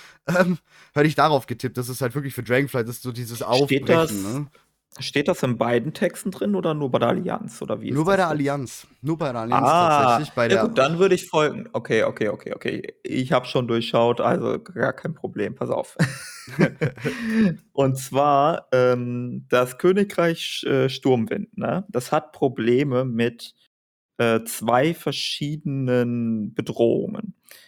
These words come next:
Speaker 2: in den letzten Jahrzehnten. Jetzt mal abseits von die Legion will den Planeten vernichten,
Speaker 1: <laughs>
Speaker 2: sondern
Speaker 1: Ja, und
Speaker 2: wenn's um
Speaker 1: Schwert.
Speaker 2: lokale Probleme geht. Äh, da gibt's, das gibt, äh, einmal die Defias-Bruderschaft in
Speaker 1: Mhm.
Speaker 2: Westphal,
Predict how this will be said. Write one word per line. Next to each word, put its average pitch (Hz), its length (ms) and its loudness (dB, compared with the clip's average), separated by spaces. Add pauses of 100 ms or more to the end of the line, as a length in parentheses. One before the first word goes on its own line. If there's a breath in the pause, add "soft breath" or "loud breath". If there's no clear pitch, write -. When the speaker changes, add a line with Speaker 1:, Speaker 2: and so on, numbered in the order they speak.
(180 loud breath)
Speaker 2:
in - 180 2
den - 160 0
letzten - 640 -2
Jahrzehnten. - 720 -4
Jetzt 127 160 -6
mal - 80 2
abseits 120 560 0
von 120 240 2
die 120 120 4
Legion 120 560 4 (180)
will 135 120 4
den 127 180 2
Planeten 131 440 2
vernichten, 240 440 6
Speaker 1:
<laughs> - 20 -10
Speaker 2:
sondern 120 280 0
Speaker 1:
Ja, 107 100 0
und 110 220 -4
Speaker 2:
wenn's 120 220 4
um 120 80 4
Speaker 1:
Schwert. 127 60 4
Speaker 2:
lokale 127 520 4
Probleme 165 540 0
geht. - 260 -8 (720 loud breath)
Äh, 113 220 2
da 131 140 2
gibt's, 131 220 -2
das 127 200 -2
gibt, 135 300 -4
äh, 117 120 0
einmal 120 340 0
die - 200 -4
Defias-Bruderschaft 151 1300 -2
in 110 280 -2
Speaker 1:
Mhm. - 80 -10
Speaker 2:
Westphal, 139 640 0